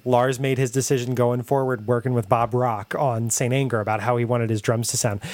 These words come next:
It almost, I mean, it raises the question, you know, I would, I would love to be, I would love to have been, rather, a fly on the wall in the studio. Um, you know, like, is a producer for them, is a producer a producer in name only? Like,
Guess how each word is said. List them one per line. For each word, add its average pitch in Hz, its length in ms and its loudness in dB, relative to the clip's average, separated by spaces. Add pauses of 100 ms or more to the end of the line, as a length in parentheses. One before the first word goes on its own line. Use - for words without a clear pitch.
(180)
It 190 180 4
almost, 226 380 2
I 190 80 2
mean, 180 140 2
it 175 100 -2
raises 180 380 2
the 147 320 -2
question, 147 480 0
you 135 80 2
know, 131 60 4
I 135 80 4
would, 139 120 2
I 143 180 0
would 147 120 0
love 147 500 0
to 160 120 -2
be, 131 360 0 (340)
I 139 60 2
would 139 140 2
love 147 160 2
to 143 120 -2
have 120 320 0
been, 104 340 -2 (160)
rather, 117 280 0
a 117 80 2
fly 139 360 2
on 131 120 0
the 120 80 -2
wall 110 400 0 (280)
in 143 120 2
the 131 60 0
studio. 117 520 -2 (220)
Um, 123 460 0 (100)
you 143 120 2
know, 135 120 2
like, 139 380 -2
is 175 380 0 (140)
a 170 260 0 (160)
producer 160 560 2
for 151 160 0
them, 120 220 0
is 123 140 0
a 147 120 2
producer 170 440 0
a 143 60 0
producer 165 420 0
in 143 280 0
name 135 260 0
only? 143 480 0 (320)
Like, 123 400 0